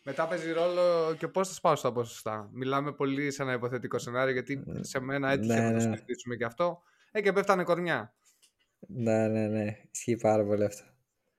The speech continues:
Speaker 1: Δηλαδή, μαλώνουμε για κάτι που δεν καν έχει ξεκινήσει, ας πούμε, και
Speaker 2: Ναι. Αλλά εγώ μπορώ να πω ότι στην αρχή έμπαινα σε ιδέες και ξεκινούσα και τις έπαιρνα πιο ζεστά.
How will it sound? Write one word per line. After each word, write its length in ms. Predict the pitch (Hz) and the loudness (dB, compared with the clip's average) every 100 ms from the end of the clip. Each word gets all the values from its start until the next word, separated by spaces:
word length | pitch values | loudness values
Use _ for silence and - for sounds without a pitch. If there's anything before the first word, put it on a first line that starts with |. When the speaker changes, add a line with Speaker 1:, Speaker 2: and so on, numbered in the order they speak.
| _ _ - _ _ _ | _ _ -20 _ _ _
Speaker 1:
Δηλαδή, 280 | - 131 139 | -4 -2 0
μαλώνουμε 400 | 156 151 165 160 | 2 2 0 -2
για 100 | 147 | 0
κάτι 240 | 160 160 | 2 0
που 100 | 151 | 0
δεν 200 | 143 160 160 151 - | 0 0 -2 -10 0
καν 240 | 165 160 | 2 2
έχει 100 | 165 | -2
ξεκινήσει, 560 | - 165 139 143 151 113 | -6 -8 -6 -8 -8 -8
ας 80 | 101 | -10
πούμε, 240 | 120 143 | -10 -10
και 400 | 139 131 139 135 135 - - _ _ | -8 -6 -6 -8 -12 -16 -20 _ _
Speaker 2:
Ναι. 140 | - 64 - - _ _ - - - | -12 -12 -12 -18 _ _ -20 -16 0
Αλλά 220 | 131 143 | 4 4
εγώ 120 | 151 | 4
μπορώ 180 | 175 196 | 4 4
να 120 | 190 | 4
πω 80 | 196 | 4
ότι 260 | 196 185 185 | 4 4 2
στην 240 | - 151 | 0 2
αρχή 260 | 135 127 202 | 2 2 4
έμπαινα 380 | 202 190 165 131 | 4 4 2 0
σε 180 | - | 2
ιδέες 440 | 113 110 123 165 165 | 2 4 4 4 2
και 80 | 151 | -2
ξεκινούσα 680 | - 131 120 120 156 - 175 | -2 -2 0 -2 -2 0 0
και 480 | - 143 139 135 127 - | 2 4 6 6 4 0
τις 120 | - | -2
έπαιρνα 320 | 156 170 160 | 0 0 0
πιο 180 | - 160 | 0 0
ζεστά. 460 | 160 - 127 143 | 0 2 2 2